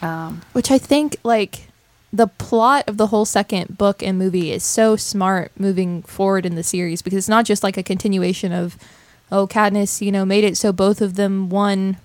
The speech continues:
Speaker 2: Again, spoiler, the first games, Peeta and Katniss both were able to win, and it really upset the Capitol. So let's see how she continues to fight back.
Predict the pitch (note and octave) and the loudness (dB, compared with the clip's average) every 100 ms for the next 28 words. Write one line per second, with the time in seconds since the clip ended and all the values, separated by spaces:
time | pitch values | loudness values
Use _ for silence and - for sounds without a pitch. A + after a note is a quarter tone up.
0 | _ _ _ - G3 F3+ F3 - F#3+ F#3 | _ _ _ -6 -4 -4 -4 -4 -2 0
1 | F3+ G3+ - G#3+ - A3 G3+ F3+ F#3+ - | 0 -2 2 0 2 0 2 0 -4 -4
2 | G#3+ G3 G#3+ G3 G3+ - G3+ F#3+ G3 F#3+ | -2 0 0 0 0 0 0 0 -2 -2
3 | F#3+ G#3 G3 F3+ F3+ - _ G#3 F3 G#3+ | 0 2 2 0 -4 -10 _ -4 2 4
4 | G3+ F3+ F#3 F3+ G#3 G3 F#3 E3 D#3+ - | 4 2 -2 -2 2 2 2 -2 -2 -6
5 | - _ - G3 F#3 F#3 - G#3+ G3 F#3+ | -16 _ -2 0 2 0 0 0 2 0
6 | _ _ - G3+ G3 G3+ F#3+ - G#3 G3 | _ _ 0 0 0 -4 -4 -4 -2 -2
7 | G3+ G3 G#3 F#3 G3+ F#3+ - | -2 -2 -2 2 2 0 -4